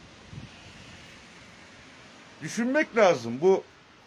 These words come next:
Lozan'dan sonra üç kat büyüdü bu Yunanistan. Savaşı kaybettiği halde üç kat büyüdü. Nasıl büyüdü bu Yunanistan? Üç kat nasıl büyüdü?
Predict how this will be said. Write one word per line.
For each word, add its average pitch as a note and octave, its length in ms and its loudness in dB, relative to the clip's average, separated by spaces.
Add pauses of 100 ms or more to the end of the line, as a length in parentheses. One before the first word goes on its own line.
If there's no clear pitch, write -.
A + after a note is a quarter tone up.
(140)
Lozan'dan F#3+ 580 2
sonra D3+ 360 -2
üç B3+ 320 -6
kat G#3+ 300 -2
büyüdü G3+ 340 -2
bu D3+ 260 -2
Yunanistan. B2+ 560 -4
Savaşı D3 440 -4
kaybettiği D#3 600 -2
halde C3+ 340 0
üç G#3 300 -8
kat E3+ 280 0
büyüdü. D#3+ 280 -8
Nasıl G3+ 320 -2
büyüdü A#2+ 300 -10
bu G2 140 -8 (540)
Yunanistan? B2 600 -6 (540)
Üç G3+ 220 -6
kat G#3 280 -2
nasıl G3 300 -2
büyüdü? C3 340 -8